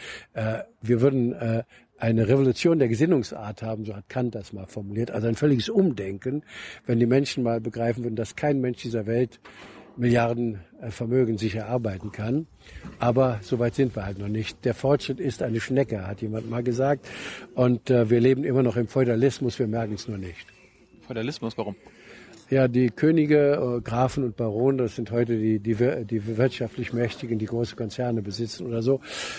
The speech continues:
Speaker 1: Früher, äh, haben die Könige, Grafen und Barone haben ihre Macht vererbt und heute vererben die Wirtschaftskönige und Wirtschaftskaiser und Wirtschaftsbarone und Grafen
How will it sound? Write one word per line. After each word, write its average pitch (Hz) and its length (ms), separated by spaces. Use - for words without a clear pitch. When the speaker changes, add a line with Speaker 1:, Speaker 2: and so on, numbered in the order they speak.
Speaker 1:
Früher, 156 320
äh, 143 200
haben 131 220
die 120 120
Könige, 139 500
Grafen 123 400
und 113 160
Barone 113 460
haben 120 160
ihre 110 180
Macht 117 300
vererbt 127 560
und 110 160
heute 127 220
vererben 113 480
die 107 340
Wirtschaftskönige 113 920
und 101 140
Wirtschaftskaiser 113 800
und 98 140
Wirtschaftsbarone 110 720
und 107 100
Grafen 107 360